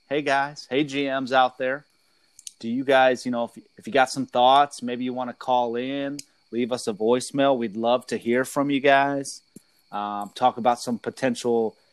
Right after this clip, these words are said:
trade conversations with other G Ms. Leave it on the voicemail. We'd love to hear that and play that for the rest of the audience. Nothing. Zip, zero, nada.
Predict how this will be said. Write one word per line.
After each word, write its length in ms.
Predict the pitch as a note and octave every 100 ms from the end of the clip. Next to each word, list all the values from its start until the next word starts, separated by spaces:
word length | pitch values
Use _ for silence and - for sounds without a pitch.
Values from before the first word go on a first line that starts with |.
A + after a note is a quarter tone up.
| _
trade 380 | - D3 C#3+ B2+
conversations 800 | D3+ C#3+ C#3 - C#3 C#3 - C#3
with 160 | A#2 A2+
other 220 | B2+ B2
G 260 | A2 A#2+ A#2+
Ms. 440 | B2 C3+ D3 -
Leave 220 | A#2+ C#3 D#3+
it 60 |
on 140 | F3+ F#3
the 60 | E3+
voicemail. 520 | F3+ A3+ - A2 G#2
We'd 160 | A2+
love 240 | A#2+ C3 -
to 80 | A2+
hear 220 | A2+ G#2
that 180 | A2 A2
and 80 | -
play 240 | A#2 A#2
that 180 | A#2 A2+
for 80 | G#2+
the 120 | A2+
rest 240 | A2+ A#2+
of 60 | A2
the 120 | G#2+
audience. 580 | A2+ D#3+ G3 B2+ - - _ _ _ _
Nothing. 480 | G#2+ B2 B2 - F#2+
Zip, 320 | F2+ B2 D3+ -
zero, 360 | A#2 B2 B2
nada. 520 | A2+ B2 D3 D3+ E3